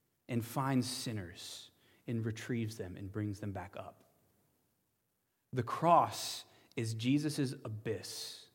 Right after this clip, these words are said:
his descent to get you. The resurrection is him retrieving you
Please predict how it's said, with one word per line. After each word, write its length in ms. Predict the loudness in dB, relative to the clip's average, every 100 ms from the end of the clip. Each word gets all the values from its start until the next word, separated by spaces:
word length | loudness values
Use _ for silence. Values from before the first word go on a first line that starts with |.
| _ _ _
his 260 | 0 0 0
descent 680 | -2 -2 0 2 2 -2 -14 -8
to 100 | -2
get 220 | -2 -2
you. 200 | -8 -10 -16 _ _ _ _ _ _ _ _ _ _ _ _ _ 0
The 100 | 6
resurrection 680 | 6 6 6 6 4 -2 0
is 160 | -2
him 160 | -2 -2
retrieving 520 | -4 -4 -4 -4 -8
you 120 | -12